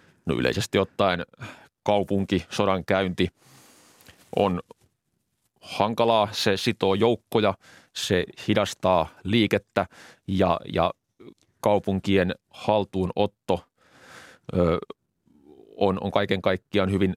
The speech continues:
hyvin vaikea tehtävä. Voi, voi sanoa, että siinä, siinä myös nämä itse kaupungit kärsisivät todennäköisesti aika suuria vaurioita ja ajaako se sitten kenenkään etua, etua, niin en tiedä,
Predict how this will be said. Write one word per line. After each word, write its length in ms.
hyvin 280
vaikea 360
tehtävä. 500
Voi, 280
voi 140
sanoa, 360
että 220
siinä, 380
siinä 260
myös 240
nämä 200
itse 260
kaupungit 520
kärsisivät 540
todennäköisesti 420
aika 200
suuria 440
vaurioita 520
ja 140
ajaako 340
se 100
sitten 440
kenenkään 480
etua, 360
etua, 280
niin 200
en 180
tiedä, 300